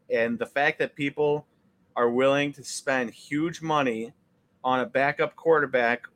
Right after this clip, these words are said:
when their starting quarterback is definitely at least an average Q B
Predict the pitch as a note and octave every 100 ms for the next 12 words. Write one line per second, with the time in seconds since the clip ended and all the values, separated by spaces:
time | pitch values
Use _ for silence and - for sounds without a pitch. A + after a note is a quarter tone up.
0 | B2 B2+ B2+ B2+ B2 - D3+ D#3+ D3+ -
1 | D3 C3 B2+ B2 A#2 _ _ _ _ _
2 | _ _ _ _ _ - D3 - - E3+
3 | F3+ G3 F#3+ F3 D#3+ D#3+ D#3 F3+ A#3 A#3+
4 | - - F#3 - D3+ E3+ F#3 F3+ - -
5 | F3 C#3+ D3+ F#3 G#3